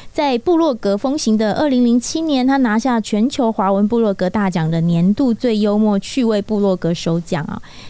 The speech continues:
他的脸书很直白又逗趣的这样子介绍自己说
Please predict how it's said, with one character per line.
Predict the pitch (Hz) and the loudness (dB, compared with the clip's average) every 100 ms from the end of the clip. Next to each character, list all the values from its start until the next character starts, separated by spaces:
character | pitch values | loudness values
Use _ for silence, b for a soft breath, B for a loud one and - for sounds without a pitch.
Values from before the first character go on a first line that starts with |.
| B | B
他 | 392 | -2
的 | 403 302 | 0 2
脸 | 247 180 165 | 2 0 0
书 | - 277 | 0 2
很 | 196 | 0
直 | - - 202 | -2 -2 0
白 | 214 208 | 0 0
又 | 240 | 0
逗 | 240 269 | 0 -2
趣 | 233 - 262 | -2 -2 -2
的 | 202 | -2
这 | 190 247 | -2 -2
样 | 214 202 | 0 0
子 | 202 180 170 | 0 -2 -2
介 | - 254 196 | -2 -2 -2
绍 | - 202 | 0 0
自 | 196 208 | 0 -4
己 | 185 - 117 | -6 -8 -8
说 | - 175 175 | -2 -2 -2